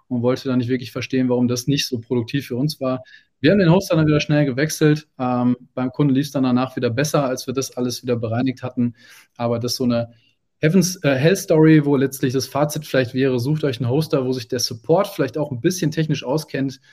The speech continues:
und keine Lösung produziert, die euch nur noch ko-, mehr Kopfschmerzen bereitet. Ähm, das kann man sich vielleicht nicht immer aussuchen, aber probiert da, äh, aus, wer euch da wirklich helfen kann und da Ahnung vom Fach hat.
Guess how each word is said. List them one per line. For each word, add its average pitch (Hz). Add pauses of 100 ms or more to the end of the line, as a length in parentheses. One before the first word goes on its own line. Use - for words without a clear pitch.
(180)
und 123
keine 135
Lösung 131
produziert, 123
die 123
euch 113
nur 135
noch 120
ko-, -
mehr 127
Kopfschmerzen 127
bereitet. 113 (520)
Ähm, 107
das - (460)
kann 160
man 165
sich 151
vielleicht 147
nicht 147
immer 131
aussuchen, 131
aber 120
probiert 127
da, 117
äh, 120
aus, 120
wer 117
euch 110
da 110
wirklich 123
helfen 120
kann 117
und 110
da 113
Ahnung 117
vom 113
Fach 110
hat. -